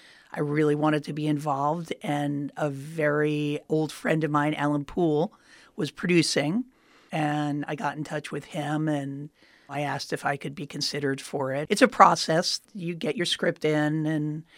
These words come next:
you have to work your way up through the ranks, and then if the showrunner likes it, you eventually meet with the showrunner, and then they decide how they want to put their room together. So I'm very happy that I got to be a part of it.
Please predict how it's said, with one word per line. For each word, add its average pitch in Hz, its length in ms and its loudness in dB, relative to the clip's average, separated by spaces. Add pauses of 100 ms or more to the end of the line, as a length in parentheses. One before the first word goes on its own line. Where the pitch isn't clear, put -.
(180)
you - 80 -2
have 156 100 -4
to 165 100 0
work 147 220 0
your 156 100 2
way 151 220 2
up 151 140 -2
through 160 140 -6
the 160 100 0
ranks, 143 420 -2
and 147 120 -2
then 143 120 -2
if 143 140 -6
the 151 80 -6
showrunner 147 460 -2
likes 139 340 -4
it, 143 160 -6
you 143 160 -4
eventually 147 440 -6
meet 143 300 -4
with - 100 -10
the 147 80 -10
showrunner, 131 640 -6
and 160 120 0
then 156 120 2
they 156 100 2
decide 156 560 0 (500)
how 165 160 0
they 156 100 4
want 156 140 2
to 151 40 -6
put 165 200 -2
their 160 160 2
room 160 200 0
together. 139 480 -6
So 139 440 -6
I'm 139 260 -8
very 143 640 -6
happy 147 540 -6
that 131 120 -8
I 135 80 -10
got 135 220 -12
to - 80 -18
be 135 100 -14
a 127 60 -12
part 139 240 -4
of 151 80 -10
it. - 160 -14